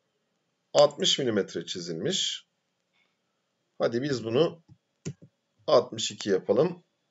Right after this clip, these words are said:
Ve şuradan geri dön işaretiyle artık altmış ikiye dokuz ölçülerinde bir hale getirdik. Bir alta getirdim, delik delinmiş.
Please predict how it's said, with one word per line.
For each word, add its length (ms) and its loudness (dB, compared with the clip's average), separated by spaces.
Ve 80 -14
şuradan 680 0
geri 320 -2
dön 160 4
işaretiyle 920 2
artık 440 -2
altmış 460 -4
ikiye 400 -2
dokuz 680 -4
ölçülerinde 680 -2
bir 80 -2
hale 300 4
getirdik. 680 -10
Bir 80 -4
alta 320 4
getirdim, 580 2
delik 280 0
delinmiş. 680 -2